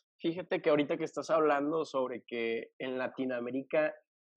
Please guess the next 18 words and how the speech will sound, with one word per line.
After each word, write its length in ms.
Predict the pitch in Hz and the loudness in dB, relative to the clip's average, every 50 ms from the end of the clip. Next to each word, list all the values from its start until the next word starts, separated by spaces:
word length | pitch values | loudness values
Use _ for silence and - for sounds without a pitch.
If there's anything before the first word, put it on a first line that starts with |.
| _ _ _ | _ _ _
toda 280 | - 160 156 160 165 165 | 6 8 10 10 10 10
esa 240 | 160 156 - 156 147 | 8 6 4 2 2
área 380 | 143 151 156 151 156 147 139 - | 4 6 4 4 4 2 2 2
de 380 | 143 127 127 127 123 117 117 110 | 0 2 2 4 4 2 2 0
comunicación 720 | - 127 127 123 123 123 123 - 123 120 - 135 123 120 117 | 0 0 0 0 0 -2 -2 -2 -4 -2 -2 -2 -4 -2 -2
política 600 | 139 139 131 131 127 - 135 - - 143 139 135 | -2 0 0 0 -2 -4 -4 0 2 2 2 2
no 300 | - 127 123 127 127 131 | 0 -2 -2 -2 0 0
está 420 | 131 131 - - - 156 - - _ | -2 -2 -2 -2 0 0 0 -2 _
tan 380 | - 131 127 127 135 139 139 - _ _ _ _ _ _ _ | -4 -2 -2 -2 -2 -4 -6 -8 _ _ _ _ _ _ _
explorada. 840 | 143 120 - - _ - 131 123 120 120 120 120 127 135 135 - - _ _ _ _ _ _ _ _ _ _ _ _ _ _ _ | -4 -4 -4 -10 _ -2 0 2 4 4 4 2 2 0 0 -4 -8 _ _ _ _ _ _ _ _ _ _ _ _ _ _ _
Tú 180 | 156 160 151 | 4 4 6
que 160 | - 190 175 | 8 8 8
ya 120 | 170 175 170 | 10 8 8
has 100 | 165 160 | 6 6
visto 280 | 165 165 160 - 180 | 6 4 4 4 6
la 100 | 175 170 | 8 10
diferencia 520 | 165 160 135 139 135 135 139 135 135 151 151 | 10 10 8 6 6 6 4 4 4 4 4
entre 540 | 147 139 - 151 147 147 143 135 - - | 2 4 4 6 8 8 8 6 4 0